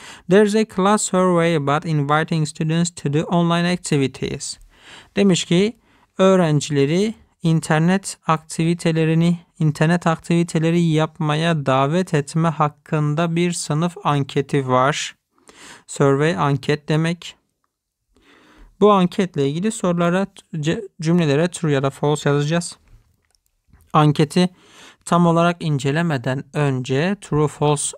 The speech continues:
cümlelerine bakarım. Bu sayede vakitten tasarruf edebiliriz. Hemen bakalım birincisinde. All of the students refuse,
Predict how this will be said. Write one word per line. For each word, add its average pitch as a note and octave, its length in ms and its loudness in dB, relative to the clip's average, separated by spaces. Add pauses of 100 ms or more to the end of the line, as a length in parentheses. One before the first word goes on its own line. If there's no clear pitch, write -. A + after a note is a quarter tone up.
(100)
cümlelerine C3 640 0
bakarım. C#3 540 0
Bu D3+ 120 -2
sayede C#3+ 600 -2
vakitten D3 580 -4
tasarruf C#3+ 480 -4
edebiliriz. D#3 640 -2 (380)
Hemen F#3 300 2
bakalım F#3+ 460 2
birincisinde. C#3+ 680 -2 (640)
All A3 180 6
of A#3 180 0
the G#3 140 2
students G3+ 400 -2
refuse, F3+ 440 -2